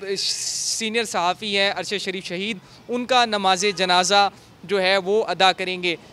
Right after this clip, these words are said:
इसके साथ जो, जो पूरा हफ्ता ये एक्टिविटी जो है इसी तरीके से जारी रहेगी। अ, जो वर्करों को मोबिलाइज करने के हवाले से मीटिंग्स भी की जाएंगी पूरे जनूबी पंजाब में,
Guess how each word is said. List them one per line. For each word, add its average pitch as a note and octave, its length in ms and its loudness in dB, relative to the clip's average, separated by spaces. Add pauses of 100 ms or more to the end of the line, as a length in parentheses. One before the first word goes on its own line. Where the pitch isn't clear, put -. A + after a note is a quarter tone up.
इसके C4+ 200 0
साथ B3+ 400 4 (280)
जो, A3+ 440 2
जो A#3 280 4 (200)
पूरा B3 220 4 (200)
हफ्ता F#3+ 400 2
ये A3+ 240 2
एक्टिविटी A3+ 600 -4
जो G3 140 -2
है G3+ 160 4
इसी G#3 240 -8
तरीके A3 340 -4
से A3+ 160 0
जारी F#3 320 2
रहेगी। G#3 500 2 (380)
अ, A3 260 4
जो G#3+ 220 2 (360)
वर्करों A3 460 2
को A#3 160 0
मोबिलाइज G#3+ 460 0
करने G#3+ 280 -2
के A3 100 -2
हवाले G3+ 360 2
से A3 220 0
मीटिंग्स G#3 420 -4
भी G#3+ 120 -4
की G#3+ 180 -4
जाएंगी G#3 320 0
पूरे G#3+ 280 2
जनूबी G3+ 340 -4
पंजाब F#3+ 380 0
में, A3+ 200 0